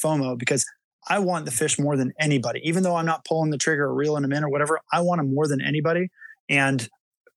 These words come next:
when I was doing it on my own, I spent my time and money to be at the absolute best place all the time. And if I didn't know that place, I would find out. And that cumulative knowledge I, I keep in a book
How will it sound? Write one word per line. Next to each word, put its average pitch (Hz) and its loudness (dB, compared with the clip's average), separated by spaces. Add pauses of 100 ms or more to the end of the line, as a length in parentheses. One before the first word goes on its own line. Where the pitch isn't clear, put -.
when 147 0
I 175 2
was 147 0
doing 170 0
it 180 2
on 175 2
my 147 2
own, 165 -2 (140)
I 143 2
spent 165 0
my 160 2
time 160 2
and 139 0
money 151 0 (260)
to - -4
be 151 0
at 151 -4
the - -6 (100)
absolute 156 0
best 143 0
place 156 0
all 147 0
the 151 0
time. 156 0 (340)
And 131 -2
if 123 -2
I 170 2
didn't 175 0
know 143 0
that 180 -2
place, 202 0 (160)
I 156 2
would 151 0
find 127 -2
out. 110 0 (460)
And 135 0 (340)
that 151 0 (160)
cumulative 175 0
knowledge 143 0
I, 135 2 (220)
I 135 2
keep 151 0
in 143 0
a 127 -2
book 139 -2